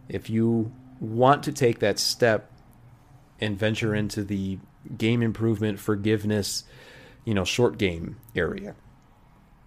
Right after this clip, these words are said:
I'm telling you, if you do it, you're probably gonna like what you see. I know I did.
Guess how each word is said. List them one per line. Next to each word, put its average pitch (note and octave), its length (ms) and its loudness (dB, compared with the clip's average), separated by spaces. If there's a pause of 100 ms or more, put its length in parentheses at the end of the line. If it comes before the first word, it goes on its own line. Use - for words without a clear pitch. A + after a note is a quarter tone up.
(680)
I'm G#2 160 -2
telling G3 300 -2
you, F3 80 2
if - 240 0
you A2 80 2
do C#3+ 300 6
it, G2 200 0
you're G#2+ 140 0
probably F3+ 420 0
gonna C3+ 200 4
like G#2+ 260 0
what - 140 -6
you - 80 -6
see. - 340 -12 (420)
I C#3+ 120 2
know E3 180 8
I G2+ 120 6
did. - 220 -14